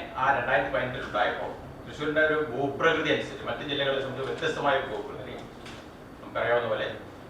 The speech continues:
മലനിരകളുണ്ട്, ജല-, സമുദ്രനിരപ്പിൽ താഴ്ന്ന ഇടങ്ങളുള്ള കോൾപ്പാടങ്ങളുണ്ട്. അപ്പൊ ഇത് മറ്റ് ജില്ലകളെ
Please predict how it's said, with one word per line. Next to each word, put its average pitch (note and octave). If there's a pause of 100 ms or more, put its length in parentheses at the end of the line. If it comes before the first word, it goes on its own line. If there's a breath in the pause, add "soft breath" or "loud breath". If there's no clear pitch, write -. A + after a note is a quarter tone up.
(420)
മലനിരകളുണ്ട്, A#2+ (1120)
ജല-, G#2 (380)
സമുദ്രനിരപ്പിൽ C#3 (140)
താഴ്ന്ന B2 (760)
ഇടങ്ങളുള്ള B2 (140)
കോൾപ്പാടങ്ങളുണ്ട്. C3+ (1040)
അപ്പൊ D3+
ഇത് G3 (320)
മറ്റ് C3+
ജില്ലകളെ D#3+